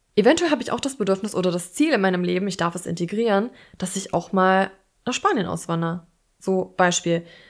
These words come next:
Wisst ihr, wie ich meine? Man ist dann nicht mehr so dem Ganzen ausgeliefert und es triggert mich und ich kann gar nichts dagegen tun. Nein, auch hier Stichwort Verantwortung. Du kannst etwas dagegen tun, indem man diese Triggersituation eben wahrnimmt und danach analysiert, "Okay,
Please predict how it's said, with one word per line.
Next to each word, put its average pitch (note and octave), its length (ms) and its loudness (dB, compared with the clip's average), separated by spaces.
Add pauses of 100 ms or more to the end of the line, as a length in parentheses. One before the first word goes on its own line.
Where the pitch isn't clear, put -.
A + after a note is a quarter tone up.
Wisst C4 160 2
ihr, C4 60 -2
wie C#4 40 0
ich C#4 80 -4
meine? C4+ 200 2
Man G#3+ 140 2
ist - 160 -2
dann B3+ 120 2
nicht A#3+ 120 -2
mehr G#3+ 160 2
so G3+ 300 2 (320)
dem G3+ 80 2
Ganzen A3 280 0
ausgeliefert G#3+ 640 -2
und G3+ 100 -6
es G3+ 140 -10
triggert G#3+ 260 -2
mich G3 200 -10
und G3+ 80 -6
ich G#3 100 -10
kann G#3 140 -6
gar G3+ 120 2
nichts A3 160 -6
dagegen G3+ 260 -4
tun. G3 200 -6
Nein, F3+ 400 -4
auch A#3 220 4
hier A#3 340 -4
Stichwort F#3+ 640 -4
Verantwortung. F#3+ 880 -2 (320)
Du G3 80 -4
kannst C4+ 420 -2
etwas - 300 -4
dagegen E3+ 360 -2
tun, F3 340 -2 (300)
indem A3 280 6
man A3 160 4
diese F#3 240 2
Triggersituation A3 880 0
eben F3 460 -2
wahrnimmt G3+ 720 0 (400)
und G#3 180 2
danach C#4 360 4
analysiert, A#3 920 -2 (380)
"Okay, G#3 420 0